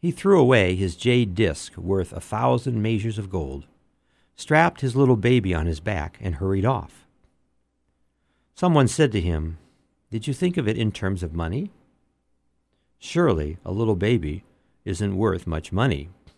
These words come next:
Or were you thinking of the bother? But a little baby is a great deal of bother. Why, then,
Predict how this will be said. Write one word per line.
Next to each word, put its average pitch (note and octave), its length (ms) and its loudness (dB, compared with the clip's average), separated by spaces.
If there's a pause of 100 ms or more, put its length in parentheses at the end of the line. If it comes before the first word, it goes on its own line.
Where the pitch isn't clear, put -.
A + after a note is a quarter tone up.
(1040)
Or D#3 160 6
were D#3 160 6
you E3+ 160 6
thinking D3 340 -2
of G#2+ 100 -2
the B2 80 0
bother? A2+ 540 -4 (1300)
But A2+ 160 2
a A2+ 60 4
little C3+ 260 6
baby G2 540 2 (520)
is G2 140 -10
a A#2 60 -2
great A#2+ 320 0
deal B2 320 0
of D#2 120 -4
bother. C#2+ 440 -10 (1300)
Why, D#3 260 2
then, E2+ 400 -4